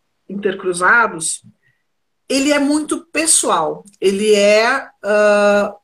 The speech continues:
feito pela tua força. Ele depende, ah, da quantidade de energia que você tem pra despender,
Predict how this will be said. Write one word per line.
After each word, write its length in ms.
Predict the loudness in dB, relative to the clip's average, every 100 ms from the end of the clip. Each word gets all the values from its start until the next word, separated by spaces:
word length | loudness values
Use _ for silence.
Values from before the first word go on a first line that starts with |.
| _
feito 460 | -12 -2 2 2 0
pela 220 | 0 0
tua 280 | 0 0 -2
força. 540 | 0 -2 0 -2 -4 -8 _ _ _ _
Ele 180 | -2 2
depende, 720 | 2 2 2 4 2 0 -2 -2 -6 _ _ _ _ -2
ah, 240 | 0 0
da 240 | 0 -2
quantidade 600 | 0 -2 0 0 0 0 -4
de 100 | -6
energia 400 | -6 -6 -6 -8
que 100 | -8
você 240 | -6 -6
tem 260 | -4 -6 -4
pra 120 | -2
despender, 680 | 0 0 -4 -4 -6 -8